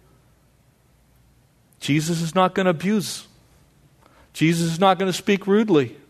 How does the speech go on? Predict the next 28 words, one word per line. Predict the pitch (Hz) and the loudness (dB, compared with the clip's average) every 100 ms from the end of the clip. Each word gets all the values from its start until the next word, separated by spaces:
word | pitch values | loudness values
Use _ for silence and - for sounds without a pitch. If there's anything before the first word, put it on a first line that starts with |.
| _ _ - | _ _ -2
You | 151 | 0
know | 170 | 4
how | |
I | 185 185 | 4 4
know | 202 208 | 4 6
that? | 214 254 - - _ _ _ _ | 6 4 -2 -16 _ _ _ _
Remember | 127 117 117 143 | -8 -4 -2 -2
the | 143 | -2
three | 156 151 | -2 -2
principles. | 143 117 113 104 92 - - | -4 -4 -10 -12 -12 -18 0
What | 127 165 | 2 4
does | 170 | 2
God's | 151 160 160 151 | 2 2 2 0
word | 160 156 | 0 0
say? | - 123 104 98 - _ _ _ 139 | 0 -2 -2 -6 -18 _ _ _ 0
Is | 131 | 4
there | 151 170 | 4 2
any | 151 175 208 | 2 2 4
reason | 196 202 208 220 | 4 2 2 0
for | 202 160 | 2 0
anybody | 147 165 185 196 202 202 | 2 0 2 2 2 2
ever | 135 151 185 202 | 2 4 2 0
to | - | -2
dwell | 135 143 160 180 | 0 4 4 4
in | 139 | 0
an | 131 | 0
angry | 139 165 170 | 0 -2 -8
state? | - 160 175 | -4 -2 -2